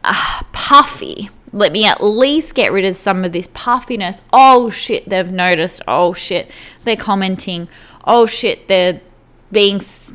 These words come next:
like, s-, they're being sarcastic about my weight gain," or whatever you're experiencing.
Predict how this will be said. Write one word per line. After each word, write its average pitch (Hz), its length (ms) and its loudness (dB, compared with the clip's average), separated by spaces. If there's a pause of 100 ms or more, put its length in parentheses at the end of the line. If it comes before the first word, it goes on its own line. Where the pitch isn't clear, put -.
like, 190 320 0
s-, - 320 -14 (160)
they're 123 960 -6
being 190 320 2
sarcastic - 760 -2
about 160 320 2
my 175 160 -2
weight 165 280 0
gain," 165 240 0
or 160 100 -6
whatever 302 400 6
you're 220 240 4
experiencing. 196 1040 0